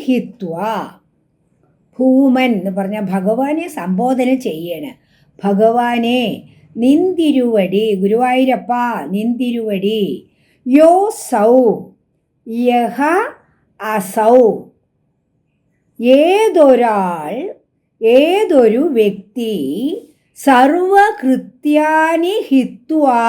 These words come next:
സർവകൃത്യാനി, എല്ലാ കർമ്മങ്ങളും എല്ലാ കർത്തവ്യങ്ങളും ഹിത്വാ,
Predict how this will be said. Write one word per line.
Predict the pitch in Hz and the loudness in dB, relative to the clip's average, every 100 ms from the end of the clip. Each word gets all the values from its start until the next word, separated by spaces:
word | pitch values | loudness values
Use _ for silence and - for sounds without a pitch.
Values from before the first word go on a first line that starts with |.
| 226 170 - _ _ _ _ | 0 -2 -8 _ _ _ _
സർവകൃത്യാനി, | - 233 254 294 381 427 427 294 262 - 262 233 208 151 156 214 233 147 - _ _ - | -4 0 2 2 2 2 2 0 0 -2 0 0 -2 -6 -6 -6 -6 -8 -12 _ _ 0
എല്ലാ | 254 262 262 285 311 330 339 403 - - | 4 4 2 -2 -2 0 0 -4 -8 -12
കർമ്മങ്ങളും | 220 214 247 262 262 254 202 170 190 185 - _ _ _ | -8 -6 -2 0 0 0 -2 -4 -4 -6 -8 _ _ _
എല്ലാ | 240 262 277 294 320 370 403 - | 2 4 4 2 2 -2 -4 -8
കർത്തവ്യങ്ങളും | 196 185 - - 311 294 269 262 214 196 196 233 208 160 | -8 -8 -10 -4 -2 -2 -2 -2 -2 -4 -2 -2 -2 -4
ഹിത്വാ, | - 285 294 - - 262 240 | 2 2 0 -14 -4 -2 0